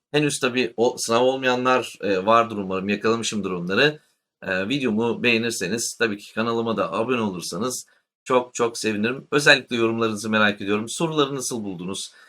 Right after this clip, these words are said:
Sorular yeni öğretim programına göre hazırlandı arkadaşlar. E, biliyorsunuz artık bilgi temelli değil,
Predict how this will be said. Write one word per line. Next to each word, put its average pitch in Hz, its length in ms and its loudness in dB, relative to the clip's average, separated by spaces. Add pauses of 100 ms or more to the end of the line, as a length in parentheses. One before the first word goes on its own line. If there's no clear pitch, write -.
(200)
Sorular 175 680 4
yeni 131 320 0
öğretim 156 380 2
programına 143 460 0
göre 127 200 0
hazırlandı 98 480 -2
arkadaşlar. 101 600 -2 (400)
E, 113 160 0
biliyorsunuz 147 640 0
artık - 460 2
bilgi 127 300 -2
temelli 101 500 2
değil, 151 340 -4